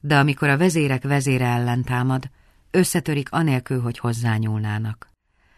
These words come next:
Az estékről és reggelekről szóló látomás színigaz. Mégis tartsd titokban ezt a látomást,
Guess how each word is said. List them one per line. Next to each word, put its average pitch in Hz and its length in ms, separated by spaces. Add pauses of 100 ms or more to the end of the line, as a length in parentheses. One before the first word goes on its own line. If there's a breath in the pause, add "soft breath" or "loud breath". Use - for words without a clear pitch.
(240 soft breath)
Az - 200
estékről 151 600
és 131 180
reggelekről 143 640
szóló 131 300
látomás 139 560
színigaz. 117 720 (680 soft breath)
Mégis 151 520
tartsd 147 320
titokban 123 480
ezt 120 200
a 127 60
látomást, 127 680